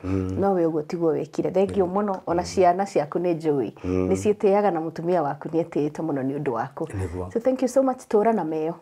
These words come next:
Speaker 1: Ĩĩ.
Speaker 2: Na Ngai rĩu nĩ ekwagĩria maũndũ. Ũndũ
Speaker 1: Amen.
Speaker 2: ũcio ũrekire rĩ,
Speaker 1: Nĩguo.
Speaker 2: nĩ ũkũrehe kĩambĩrĩria kĩngĩ kĩerũ.
Speaker 1: Mm.
Speaker 2: Na nĩ twakena mũno.
Speaker 1: Amen.
Speaker 2: All right.
Speaker 1: Mm.
Speaker 2: Parting shot yakwa nĩ rĩrĩ, ũmũthĩ. Eh, he maandĩko njiguaga andũ magĩtinda magĩquote, especially rĩrĩa mathiĩ gatherings cia mĩciĩ,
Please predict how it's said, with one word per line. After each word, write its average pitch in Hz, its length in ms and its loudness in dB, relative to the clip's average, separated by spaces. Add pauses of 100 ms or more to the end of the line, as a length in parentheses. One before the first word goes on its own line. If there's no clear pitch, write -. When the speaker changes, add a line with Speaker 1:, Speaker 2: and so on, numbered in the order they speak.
Speaker 1:
Ĩĩ. 104 300 0 (340)
Speaker 2:
Na 190 220 2
Ngai 196 220 6
rĩu 226 140 6
nĩ 190 160 4
ekwagĩria 170 480 -2
maũndũ. 135 440 -4
Ũndũ 196 160 0
Speaker 1:
Amen. 240 120 6
Speaker 2:
ũcio 247 200 2
ũrekire 220 420 2
rĩ, 180 120 0 (100)
Speaker 1:
Nĩguo. 196 240 0
Speaker 2:
nĩ 214 80 4
ũkũrehe 202 320 2
kĩambĩrĩria 160 540 -2
kĩngĩ 151 340 -4
kĩerũ. - 440 -4
Speaker 1:
Mm. 101 360 0
Speaker 2:
Na 101 80 -4
nĩ 160 120 -4
twakena - 440 -6
mũno. 113 220 -6 (180)
Speaker 1:
Amen. 92 380 -2 (400)
Speaker 2:
All 202 100 0
right. 226 380 -4 (240)
Speaker 1:
Mm. 101 140 -4 (300)
Speaker 2:
Parting 339 320 6
shot 311 240 0
yakwa 302 280 6
nĩ 240 100 4
rĩrĩ, 190 340 4 (180)
ũmũthĩ. 220 480 2 (600)
Eh, 220 240 4
he 285 80 2
maandĩko 214 480 4
njiguaga 208 440 2
andũ 202 180 0
magĩtinda 175 420 2
magĩquote, 175 500 0
especially 247 520 4
rĩrĩa 247 260 6
mathiĩ 165 1300 0
gatherings 170 600 0
cia 170 160 2
mĩciĩ, 170 520 -4